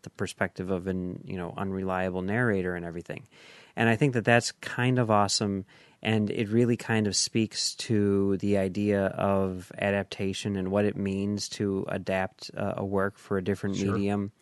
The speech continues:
Speaker 1: and how it's not just about getting everything the same beat for beat. It's about figuring out what that story is about and how to make it work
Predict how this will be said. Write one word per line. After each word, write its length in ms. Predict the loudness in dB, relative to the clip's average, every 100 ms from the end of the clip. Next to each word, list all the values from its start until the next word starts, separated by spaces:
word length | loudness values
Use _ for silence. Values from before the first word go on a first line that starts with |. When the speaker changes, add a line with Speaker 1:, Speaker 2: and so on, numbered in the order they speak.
| -20 -20 -4
Speaker 1:
and 160 | -2 2
how 320 | 4 4 4
it's 220 | 0 0
not 300 | 0 0 0
just 300 | -2 -4 -4
about 420 | -4 -2 -2 -4 -8 -20 _ _ _ 0
getting 360 | 2 2 0 -2
everything 460 | 0 0 0 -2
the 120 | -2
same 540 | -4 -4 -2 0 -2 -2
beat 220 | -4 -4
for 180 | -6 -6
beat. 320 | -2 -2 -2
It's 180 | -2 -2
about 460 | 0 2 2 0 -8 _ _
figuring 580 | -16 2 4 6 6 6
out 300 | 6 4 2 -6
what 380 | 2 2 2 0
that 200 | 0 0
story 520 | -2 2 4 4 2
is 340 | 0 0 0
about 540 | -2 -4 0 4 2 0 _ -20 _
and 200 | -2 -2
how 380 | 0 2 2 2 -2
to 280 | -2 0 0
make 260 | 0 -2
it 120 | -4
work 500 | -2 0 0 -4 -14